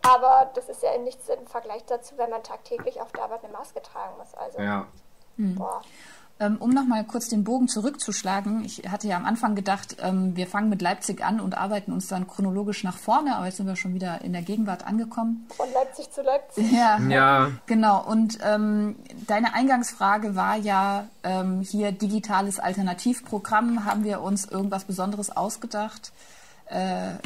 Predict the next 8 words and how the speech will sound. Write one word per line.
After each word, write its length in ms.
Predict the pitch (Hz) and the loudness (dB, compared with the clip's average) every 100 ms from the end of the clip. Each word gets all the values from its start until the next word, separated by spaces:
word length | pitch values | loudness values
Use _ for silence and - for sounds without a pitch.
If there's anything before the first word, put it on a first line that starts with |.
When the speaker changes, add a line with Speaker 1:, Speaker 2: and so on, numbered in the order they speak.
| - - | -12 -4
Speaker 2:
Mhm. 400 | 127 120 120 156 | 0 2 0 -2
Speaker 3:
um 140 | 180 | -6
es 120 | 185 - | -4 -4
abzukürzen, 580 | 190 208 208 208 180 | -6 -6 -6 -4 -6
nein. 420 | 160 170 220 294 339 330 285 262 196 208 | -6 -6 -6 -6 -6 -8 -8 -6 -4 -4
<laughs> 580 | 214 - 277 - - 214 | -6 -12 -20 -18 -16 -2
Ähm, 540 | 196 214 220 214 - - | 0 2 2 0 -4 -8
also, 460 | - 208 220 214 | -2 0 0 0